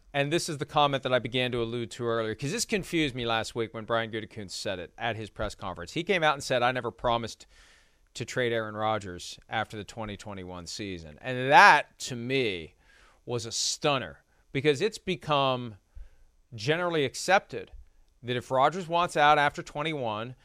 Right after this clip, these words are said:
the Packers are gonna facilitate. It doesn't mean they're gonna trade him wherever he wants to go. They're not gonna hand him to the Vikings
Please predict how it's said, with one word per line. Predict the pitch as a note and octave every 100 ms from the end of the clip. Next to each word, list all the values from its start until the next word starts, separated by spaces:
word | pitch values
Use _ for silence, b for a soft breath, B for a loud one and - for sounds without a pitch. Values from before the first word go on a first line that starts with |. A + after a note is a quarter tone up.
| _ -
the | C#3
Packers | B2+ A#2 - B2+
are |
gonna | C3 C3
facilitate. | E3 B3 G#3 D3+ C#3+
It |
doesn't | D#3+ G#3
mean | G#3 F#3
they're |
gonna | E3 D3
trade | - F3
him | D3
wherever | D3 C3+
he |
wants | C3 B2+ -
to | A#2
go. | F3 F3
They're | D3+
not | D3+
gonna | C#3+
hand | C3+ D3
him | C3+
to |
the | A#2+
Vikings | A#2 A#2+ A#2 C3 D#3+ -